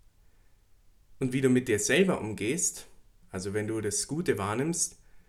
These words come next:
das hat auch Auswirkungen auf die Art, wie du andere wahrnimmst. Wenn du dich also selber nur durch die Negativbrille anschaust, siehst du auch bei anderen nur immer das Negative.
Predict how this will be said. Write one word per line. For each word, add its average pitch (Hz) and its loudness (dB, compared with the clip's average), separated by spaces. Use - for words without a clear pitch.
das 147 0
hat 156 -2
auch 120 -4
Auswirkungen 139 0
auf 110 -8
die - -2
Art, 123 -2
wie 135 -2
du 135 0
andere 113 2
wahrnimmst. 95 -4
Wenn 120 4
du 127 6
dich 123 -2
also 113 -2
selber 135 2
nur 156 6
durch 180 2
die 135 -2
Negativbrille 120 0
anschaust, 123 -4
siehst 165 -2
du 156 2
auch 139 -2
bei 113 0
anderen 139 2
nur 160 2
immer 139 2
das 120 -2
Negative. 98 -4